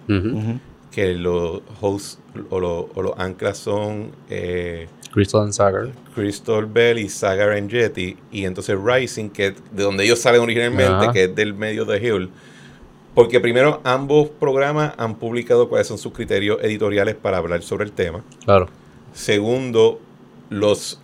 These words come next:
Speaker 3: los presentadores típicamente están en conflicto ideológico.
Speaker 1: Sí.
Speaker 3: Así que se pueden, tú vas a ver esa tensión entre ellos. Y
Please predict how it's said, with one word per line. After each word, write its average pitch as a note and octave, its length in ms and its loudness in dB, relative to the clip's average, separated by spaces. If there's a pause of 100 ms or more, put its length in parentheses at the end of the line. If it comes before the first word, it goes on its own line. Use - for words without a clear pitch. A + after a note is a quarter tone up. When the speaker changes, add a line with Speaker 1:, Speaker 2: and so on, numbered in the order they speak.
Speaker 3:
los G#2+ 260 -2
presentadores A2 1120 2
típicamente A2 500 -6
están A2+ 200 -4
en A2 80 -6
conflicto A2 720 -6
ideológico. A2 760 0
Speaker 1:
Sí. - 240 2 (440)
Speaker 3:
Así G#2 280 0
que G#2 100 6
se G#2+ 140 6
pueden, G#2+ 540 4
tú G#2 180 -4
vas G#2+ 160 6
a A2 100 8
ver A2 140 6
esa A2 200 2
tensión A2+ 380 -2
entre A2 380 2
ellos. G2+ 240 -2 (720)
Y A2 720 -4